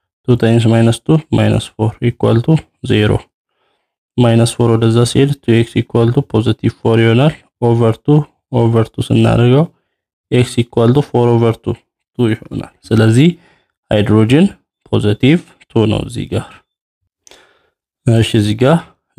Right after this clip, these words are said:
ሊድ ሰልፌት ሆኗል። የሰልፌት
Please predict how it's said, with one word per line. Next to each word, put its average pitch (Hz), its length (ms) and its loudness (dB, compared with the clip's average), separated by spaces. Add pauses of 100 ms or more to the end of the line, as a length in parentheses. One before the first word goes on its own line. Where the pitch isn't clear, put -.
(120)
ሊድ 107 340 2 (300)
ሰልፌት - 640 -4
ሆኗል። 110 380 0 (920)
የሰልፌት 120 680 0